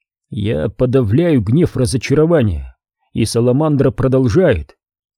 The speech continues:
«Нас, семьдесят воинов, избранных для того, чтобы высадиться на планету здесь и остаться с вами, чтобы удержать порт.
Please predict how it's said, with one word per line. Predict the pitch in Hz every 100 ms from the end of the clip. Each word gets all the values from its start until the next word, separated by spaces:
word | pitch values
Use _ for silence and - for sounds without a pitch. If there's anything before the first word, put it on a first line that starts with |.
| _ -
«Нас, | 131 220 151 - -
семьдесят | - 123 156 160 - 147
воинов, | 127 233 175 101 - _ _ _ -
избранных | 214 226 185 214 190 98
для | 92 147
того, | 190 220
чтобы | - 185 180
высадиться | 214 226 170 165 - 170
на | 175
планету | 160 208 208 180
здесь | 95 170 220 - - _ _ _ -
и | 117
остаться | 135 - 220 -
с | 226
вами, | 143 196 185 147
чтобы | - 135 180
удержать | 180 208 151 226 -
порт. | 247 175 -